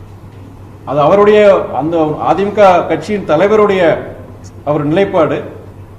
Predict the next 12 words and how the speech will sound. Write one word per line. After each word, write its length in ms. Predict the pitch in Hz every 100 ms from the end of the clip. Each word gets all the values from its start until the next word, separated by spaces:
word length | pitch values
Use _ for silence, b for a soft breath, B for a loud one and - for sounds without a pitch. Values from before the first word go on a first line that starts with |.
| -
ஆனா, 200 | 202 240
பொறுத்த 260 | 247 226 226
வரைக்கும் 220 | 233 240
அவரு, 160 | 233 190
அவரு 540 | 151 185 214 180 143 - - - -
உண்மையா 300 | 151 208 262
என்ன 140 | 240 247
சொல்லியிருக்கணும், 540 | 247 220 214 226 -
போகக்கூடாதுன்னு 840 | 196 247 247 - 254 269 262 247 214
சொல்லியிருக்கணுமே 380 | 208 190 196
தவிர, 500 | - 170 160 196 - - - - - - -
இது 360 | 190 220 214